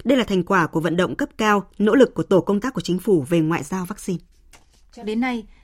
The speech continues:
Speaker 2: Nhật Bản đã viện trợ cho Việt Nam khoảng ba triệu liều vaccine AstraZeneca. Theo Bộ Ngoại giao, dự kiến số vaccine được chính phủ Nhật Bản viện trợ bổ sung này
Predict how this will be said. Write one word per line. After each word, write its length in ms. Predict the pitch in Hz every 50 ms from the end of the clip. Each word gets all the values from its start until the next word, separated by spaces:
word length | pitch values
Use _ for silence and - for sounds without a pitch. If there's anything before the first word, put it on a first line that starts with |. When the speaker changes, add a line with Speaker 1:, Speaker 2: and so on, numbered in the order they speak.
| - - -
Speaker 2:
Nhật 160 | 220 226 202
Bản 180 | 196 196 175 165
đã 140 | 180 180 220
viện 220 | 208 240 208 180
trợ 200 | 180 233 214 170
cho 120 | 165 226
Việt 180 | 214 202 190 180
Nam 220 | 202 214 214 202
khoảng 260 | 202 214 180 160 147 156
ba 160 | 196 208 208
triệu 220 | 202 - 214 180 170
liều 180 | 175 175 165
vaccine 520 | 151 220 262 262 - - 226 214 196 196 190
AstraZeneca. 840 | 208 214 - - 220 196 190 175 190 185 190 185 196 196 190 185 180 - - - - - - - - -
Theo 120 | - 262
Bộ 120 | 226 220 202
Ngoại 200 | 196 208 175 160
giao, 240 | 160 226 226 220 202
dự 140 | 185 196
kiến 240 | 170 - 185 175 190 196
số 160 | - 190 175
vaccine 420 | 180 277 - - 247 233 214 208
được 180 | 180 190 175 143 -
chính 220 | - 180 185 196
phủ 100 | 247 214
Nhật 180 | 175 170 170 156
Bản 300 | 165 165 156 139 131 131
viện 220 | 175 185 - 147
trợ 220 | - 196 175 - -
bổ 220 | 180 185 160 139
sung 240 | 135 - 208 208 202
này 240 | 190 185 170 147